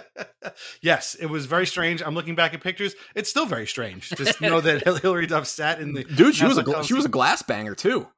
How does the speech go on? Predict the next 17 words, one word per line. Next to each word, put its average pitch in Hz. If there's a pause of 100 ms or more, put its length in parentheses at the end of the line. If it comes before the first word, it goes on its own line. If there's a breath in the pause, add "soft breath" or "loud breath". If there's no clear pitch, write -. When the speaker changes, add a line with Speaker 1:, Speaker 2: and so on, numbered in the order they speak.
(120)
Speaker 3:
I 127
Speaker 1:
Yes. 135
Speaker 3:
mean, 139
Speaker 2:
Yeah. 139
Speaker 3:
like, 127
she 220
was 151
into 170
it. - (360)
Speaker 1:
Definitely, 165
definitely. 151
There's 120
a, 131
a 131
ton -
of 151
pictures, 123